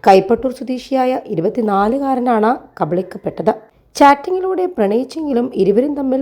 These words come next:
ഫോട്ടോകൾ പോലും കൈമാറിയിരുന്നില്ല. പ്രണയം തുടങ്ങിയിട്ട് ഒരു മാസം പിന്നിട്ടപ്പോൾ മാളിൽ വെച്ച് കാണാമെന്ന് ഇരുവരും തീരുമാനിക്കുകയായിരുന്നു. മുന്നേ തീരുമാനിച്ചതനുസരിച്ച്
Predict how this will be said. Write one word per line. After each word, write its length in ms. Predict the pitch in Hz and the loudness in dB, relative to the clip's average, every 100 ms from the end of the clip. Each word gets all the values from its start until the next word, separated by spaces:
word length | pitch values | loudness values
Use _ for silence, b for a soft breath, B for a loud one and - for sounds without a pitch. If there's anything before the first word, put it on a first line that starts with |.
| 262 | -2
ഫോട്ടോകൾ 420 | 185 190 233 254 269 | -2 -2 0 -2 0
പോലും 240 | 269 233 196 - | 2 0 0 -4
കൈമാറിയിരുന്നില്ല. 720 | 160 170 170 175 170 175 196 208 - b b b - | -2 -2 -2 -2 -2 0 0 -2 -8 b b b -2
പ്രണയം 320 | 175 180 214 | 2 4 2
തുടങ്ങിയിട്ട് 420 | 233 240 240 247 269 185 | 2 0 0 0 0 0
ഒരു 80 | 180 220 | 2 0
മാസം 200 | 220 - | -2 -6
പിന്നിട്ടപ്പോൾ 500 | 214 196 196 220 220 233 B B B B | -4 -4 -6 2 4 2 B B B B
മാളിൽ 340 | 254 269 330 403 | 6 6 6 2
വെച്ച് 160 | 349 - - | 2 -6 -4
കാണാമെന്ന് 480 | 233 233 262 277 247 - | -2 -2 -2 -2 -4 -4
ഇരുവരും 320 | 180 196 240 269 | -2 0 -2 -2
തീരുമാനിക്കുകയായിരുന്നു. 1000 | 180 185 190 220 240 240 180 156 156 190 269 - b b b b - | -4 -2 0 0 0 0 0 0 0 0 0 -6 b b b b 0
മുന്നേ 260 | 175 190 220 247 | 4 8 6 4
തീരുമാനിച്ചതനുസരിച്ച് 1040 | 247 240 247 247 254 247 240 247 240 | -2 0 -2 -2 -4 -4 -2 -6 -2